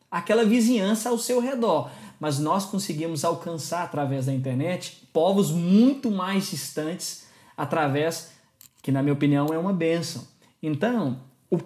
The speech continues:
o, o benefício que eu percebo é que isso tá nos colocando agora a avançar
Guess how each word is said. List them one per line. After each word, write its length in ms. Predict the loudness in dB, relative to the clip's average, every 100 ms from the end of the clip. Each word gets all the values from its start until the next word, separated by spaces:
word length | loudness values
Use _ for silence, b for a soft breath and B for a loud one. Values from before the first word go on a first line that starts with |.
| -12 _ _ -20 -8
o, 220 | -4 -2
o 40 | 0
benefício 840 | 2 2 0 -2 0 0 0 -4
que 100 | -2
eu 60 | -4
percebo 500 | -4 -2 -2 0 -2
é 40 |
que 140 | -4
isso 240 | -4 -2 -2
tá 180 | -2 0
nos 380 | 0 -2 -8
colocando 560 | -6 -2 0 0 -2 -2
agora 400 | 0 2 2 0
a 240 | -2 -2
avançar 720 | -2 -2 -2 -2 -2 -4 -4